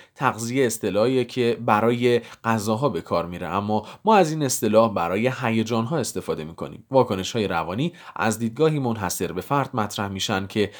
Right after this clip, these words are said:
هیجانات رو به صورت مواد مغذی مصرفی تبیین می‌کنه.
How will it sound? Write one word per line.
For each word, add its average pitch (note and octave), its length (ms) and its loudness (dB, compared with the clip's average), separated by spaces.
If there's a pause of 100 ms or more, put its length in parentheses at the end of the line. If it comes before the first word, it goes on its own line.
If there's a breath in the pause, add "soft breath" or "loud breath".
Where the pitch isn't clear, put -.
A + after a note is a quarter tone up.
(120 loud breath)
هیجانات B2 680 2
رو C#3+ 240 2 (140 loud breath)
به A2 80 -6
صورت G#2 460 -4
مواد F#2+ 460 -2
مغذی G#2+ 540 -2
مصرفی C3 520 0
تبیین E2 380 -2
می‌کنه. D#2 440 -12